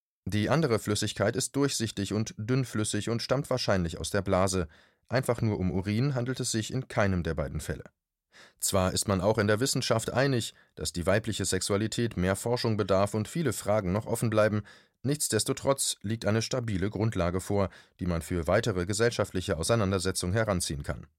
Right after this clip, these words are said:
Nach meinen bisherigen Beobachtungen haben viele Frauen der neuen Generation kaum bis gar keine Kenntnisse zur weiblichen Ejakulation. Dies macht es natürlich für Männer umso schwieriger,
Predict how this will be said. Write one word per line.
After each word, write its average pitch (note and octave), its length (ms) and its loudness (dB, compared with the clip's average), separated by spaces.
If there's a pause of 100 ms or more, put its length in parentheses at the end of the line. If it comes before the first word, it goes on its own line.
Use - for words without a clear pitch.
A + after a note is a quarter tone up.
(460)
Nach F#2 240 0
meinen F#2 240 2
bisherigen A#2 480 0
Beobachtungen B2+ 680 0 (260)
haben C3+ 220 -4
viele C#3+ 280 0
Frauen B2+ 380 2
der F#2+ 120 2
neuen G#2 260 2
Generation G#2+ 680 0
kaum A#2 320 0
bis A2+ 200 -2
gar C3 200 2
keine G2 280 0
Kenntnisse G2 500 -2
zur D#2+ 220 -4
weiblichen E2 420 -2
Ejakulation. D#2 840 -4 (420)
Dies G#2+ 300 -2
macht G2+ 200 0
es G#2 100 0
natürlich G#2 420 -2
für A2+ 100 0
Männer A2+ 280 2
umso G2 200 0
schwieriger, A#2 540 0